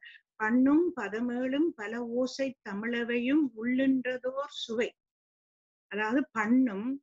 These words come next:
பதம், ஏழு பதங்களும், ஏழு ஸ்வரங்கள் உங்களுக்கு தெரியும், சரிகம என்று அந்த காலத்துல குரல், துத்தம், கைக்கிளை, உளை, இளி, விளரி, தாரம் என்று சொல்வார். அதாவது சரிகம பதனி,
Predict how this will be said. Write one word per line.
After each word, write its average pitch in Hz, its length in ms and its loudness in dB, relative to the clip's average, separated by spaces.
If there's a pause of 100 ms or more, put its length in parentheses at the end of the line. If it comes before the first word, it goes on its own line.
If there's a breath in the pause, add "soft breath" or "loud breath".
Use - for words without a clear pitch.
(680)
பதம், 220 260 -2
ஏழு 262 400 4
பதங்களும், 214 600 -4
ஏழு 240 240 -2
ஸ்வரங்கள் 233 520 -2
உங்களுக்கு 208 280 -16
தெரியும், 233 320 -4
சரிகம 208 520 -2
என்று 202 220 -2 (220)
அந்த 214 300 -6
காலத்துல 208 420 -2
குரல், 240 380 0
துத்தம், 226 440 -4
கைக்கிளை, 208 540 -2 (560)
உளை, 233 260 4 (120)
இளி, 220 320 -2
விளரி, 208 480 -2
தாரம் 190 400 -6
என்று 185 180 -10
சொல்வார். 151 440 -8
அதாவது 208 420 -2
சரிகம 214 580 0
பதனி, 202 320 -2